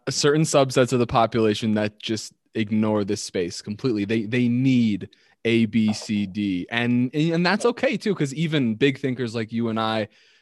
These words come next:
also can, can be helped by someone who thinks that way. 'Cause when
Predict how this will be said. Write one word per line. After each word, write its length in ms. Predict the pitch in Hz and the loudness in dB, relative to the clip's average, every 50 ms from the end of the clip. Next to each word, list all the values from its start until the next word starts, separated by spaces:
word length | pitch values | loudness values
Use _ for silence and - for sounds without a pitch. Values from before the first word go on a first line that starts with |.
| _ _ - | _ _ 2
also 440 | - 220 202 170 - - 143 127 | 4 4 4 4 2 0 0 0
can, 260 | 117 - 143 127 120 117 | 0 0 0 0 0 -2
can 240 | - - 131 127 | -2 -2 -2 0
be 140 | 127 135 135 | 0 0 -2
helped 340 | 123 - 151 175 165 - - | 0 2 2 0 0 -2 -2
by 220 | - 127 117 113 | 0 2 2 2
someone 340 | 110 - - 127 120 117 117 | 0 0 -2 -2 0 0 -2
who 120 | 117 120 113 | -2 -4 -4
thinks 280 | - - 143 139 - | -2 -2 -2 -2 -2
that 180 | - 123 110 107 | -2 -2 0 0
way. 140 | 113 107 104 | -2 -2 -4
'Cause 160 | - 120 107 | -6 -8 -8
when 240 | 117 113 117 113 | -6 -4 -4 -6